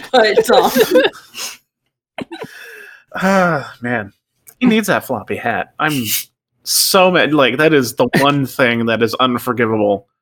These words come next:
Speaker 2: about Kirai, is that she didn't get him the hat. She abandoned the hat that was supposed to be Philip's. Okay.
Speaker 1: Aw.
Speaker 2: Yeah.
Speaker 1: Dang it, Kirai.
Speaker 2: How does, how does Philip Tumors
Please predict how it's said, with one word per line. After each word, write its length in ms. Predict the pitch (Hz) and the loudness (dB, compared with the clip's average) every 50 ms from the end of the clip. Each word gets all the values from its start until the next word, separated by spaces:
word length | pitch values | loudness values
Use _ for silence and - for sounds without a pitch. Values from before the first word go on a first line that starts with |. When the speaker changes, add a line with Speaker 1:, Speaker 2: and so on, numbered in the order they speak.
| _ _ _ _ _ _ _ _ - | _ _ _ _ _ _ _ _ -4
Speaker 2:
about 360 | 135 131 120 - 117 101 - - | -2 0 2 2 0 0 0 0
Kirai, 500 | - 135 120 104 90 82 82 87 87 - | 0 2 2 2 2 2 2 0 0 0
is 160 | 123 117 110 | -2 -2 0
that 160 | 120 104 98 | -2 -2 -2
she 160 | - - 131 | -2 -4 -6
didn't 320 | 113 - 123 113 101 117 117 | -4 -2 -2 -2 -2 -2 -4
get 160 | - - - | -2 -2 -4
him 140 | 92 104 104 | -2 -4 -4
the 80 | 98 | -4
hat. 480 | - - - 95 92 90 90 - - - | -4 -4 -6 -4 -4 -4 -6 -8 -10 -14
She 200 | - - - - | -8 -6 -4 -4
abandoned 340 | 113 - - - - 92 107 - | -4 -2 -2 -4 -4 -4 -4 -2
the 60 | 143 120 - | -2 0 2
hat 300 | - 185 - - 151 - | 2 0 0 0 0 0
that 80 | 104 98 | 0 -2
was 120 | 107 110 | -2 -2
supposed 240 | - - 107 107 - | -2 -2 -2 -2 -2
to 40 | - | -4
be 80 | 113 104 | -6 -6
Philip's. 360 | - - 90 98 101 - - | -6 -4 -4 -4 -4 -4 -2
Okay. 260 | - 170 - 90 - - - - - - - 226 | -2 -2 0 -2 -4 -4 -8 -10 -10 -4 0 2
Speaker 1:
Aw. 360 | 190 170 170 - - - - - | 4 4 4 4 2 -2 -4 -2
Speaker 2:
Yeah. 220 | 165 117 - - - _ _ _ _ _ - | 0 0 0 -2 -8 _ _ _ _ _ -6
Speaker 1:
Dang 220 | - 294 285 294 | -2 -2 0 0
it, 140 | 285 - - | -2 -4 -4
Kirai. 360 | - - 339 302 302 320 330 | 0 0 0 2 2 2 2
Speaker 2:
How 140 | - - 214 | 2 2 2
does, 180 | 233 214 - - - | 2 2 0 0 0
how 120 | - 175 | 0 2
does 200 | 185 180 156 - | 4 4 2 2
Philip 320 | - - 143 139 135 139 - | 2 2 2 2 2 2 0
Tumors 600 | - 139 123 107 117 113 107 101 - - - | -2 0 0 0 0 -2 0 0 -2 -2 -2